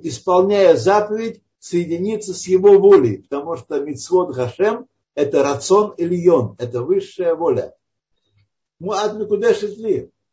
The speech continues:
Мы отделены от всего мира, от всех народов, от всей истории, от всего, и принадлежим только Ему. И поэтому заповеди — это не такие добрые обычаи, такие, знаете, вроде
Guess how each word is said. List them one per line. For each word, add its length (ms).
Мы 160
отделены 880
от 240
всего 340
мира, 600
от 180
всех 300
народов, 640
от 200
всей 240
истории, 720
от 260
всего, 680
и 100
принадлежим 540
только 300
Ему. 480
И 360
поэтому 520
заповеди — 600
это 400
не 140
такие 420
добрые 600
обычаи, 580
такие, 400
знаете, 400
вроде 580